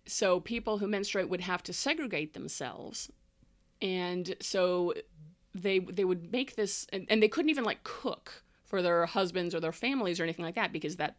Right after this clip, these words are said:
food would be, quote unquote, unclean. So they'd cook for themselves, and they'd end up making these elaborate meals and this, like, really, really fancy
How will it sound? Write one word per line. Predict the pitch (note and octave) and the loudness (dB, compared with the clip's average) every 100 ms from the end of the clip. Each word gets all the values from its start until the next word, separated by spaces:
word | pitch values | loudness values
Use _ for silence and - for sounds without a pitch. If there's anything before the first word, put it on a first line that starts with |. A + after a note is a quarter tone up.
| - | -16
food | - G3+ F3+ | -6 -4 -2
would | F3+ D#3+ | -2 -2
be, | F3+ | -4
quote | F3 F#3 | -2 -2
unquote, | F3 E3 E3 - | -2 0 0 0
unclean. | E3 D#3+ D4+ D#3+ - - - - - - - | -6 -4 -4 -4 -6 -16 -20 -20 -20 -18 -12
So | - D4+ | -4 0
they'd | C#4 | 0
cook | B3+ E4 | 0 -2
for | - B3+ | -2 -6
themselves, | A#3 - D4+ B3+ | -4 -2 -2 -2
and | G3+ | -2
they'd | F3+ | -4
end | A#3+ C4+ | -4 -4
up | |
making | B3 A3 G#3 | -2 -2 0
these | F#3+ E3+ | 0 -2
elaborate | D#3+ D#3+ F#3 C4+ D4+ B3 G#3+ - | -4 -6 -6 -4 0 2 2 2
meals | G#3+ B3+ B3+ A3 F#3 | 2 2 2 2 0
and | F3 | -2
this, | E3+ | -4
like, | E3+ E3+ | -6 -6
really, | F#3 C4+ C#4 | -4 -4 -2
really | A#3+ G#3 | -2 -2
fancy | F3+ - - G#3 A#3+ A#3+ A3 G3 E3 | -2 4 4 4 -2 -4 -4 -4 -4